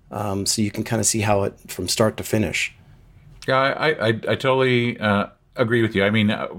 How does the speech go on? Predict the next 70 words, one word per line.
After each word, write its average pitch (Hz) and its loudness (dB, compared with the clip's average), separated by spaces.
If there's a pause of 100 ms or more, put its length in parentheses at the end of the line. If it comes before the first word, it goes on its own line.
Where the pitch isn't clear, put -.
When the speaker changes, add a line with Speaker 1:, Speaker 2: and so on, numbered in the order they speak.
(120)
Speaker 2:
the 110 -6
way 113 4
I, 107 -2
the 104 -2
way 107 2
I 131 0
did 120 2
it 95 0
is 98 2
I, 107 2
I 120 2
found 113 0
some, 98 0 (400)
uh, 92 -4
role 127 2
models, 85 0
you 95 0
know, 85 0
people 120 0
that 101 4
I, 95 4 (220)
that 95 -4
I, 87 -2
that 92 0
I 90 4
really 113 4
admired 101 2
that 90 0
were 85 -2
doing 98 2
the, 98 2
you 95 0
know, 87 -2
work 110 0
in 95 -2
the 92 0
areas 90 0
that 90 -6
I 90 0
wanted 92 -2
to 87 -8
learn. 92 0 (320)
You 95 -2
know, 82 -2
I 90 0
guess 95 -4
masters, 107 -2
if 78 -10
you 71 -6
will. 73 -4 (420)
Um, 80 0 (260)
and, 104 0
and 98 -2
so 110 2
I 104 4
started 113 0
studying 117 0
kind 120 0
of 98 0
their 139 2
work, 92 0 (120)
and, 90 -4
and, 90 -4
and 92 -2
so, 104 2
you 107 -2
know, 92 2
if 82 -2
you 120 2
wanna, 113 0